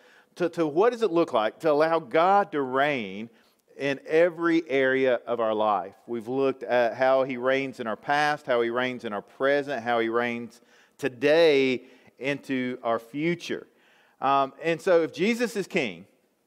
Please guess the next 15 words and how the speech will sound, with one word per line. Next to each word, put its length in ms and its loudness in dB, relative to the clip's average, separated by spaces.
and, 200 -4
and 180 -2
we 120 4
believe 440 4
that 100 4
he's 200 -2
the 100 -4
king, 340 -16
right? 380 0
He 160 -6
proved 480 2
it 80 0
by 160 4
the 80 -4
resurrection, 840 2